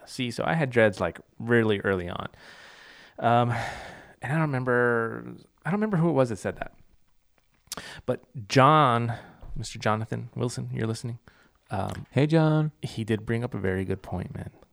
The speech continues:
Speaker 1: He was, he said, "You know, Aisling had elements of nu metal." And I was like, <sighs>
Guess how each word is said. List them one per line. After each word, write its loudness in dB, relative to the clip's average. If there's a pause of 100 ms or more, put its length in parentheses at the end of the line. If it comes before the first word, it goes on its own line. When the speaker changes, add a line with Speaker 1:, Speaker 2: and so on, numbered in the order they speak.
(340)
Speaker 1:
He -2
was, -4 (120)
he -8
said, -4 (760)
"You -4
know, 0 (640)
Aisling -4
had -6
elements -10
of -8
nu -10
metal." -12 (640)
And -8
I -4
was -8
like, -4 (540)
<sighs> -10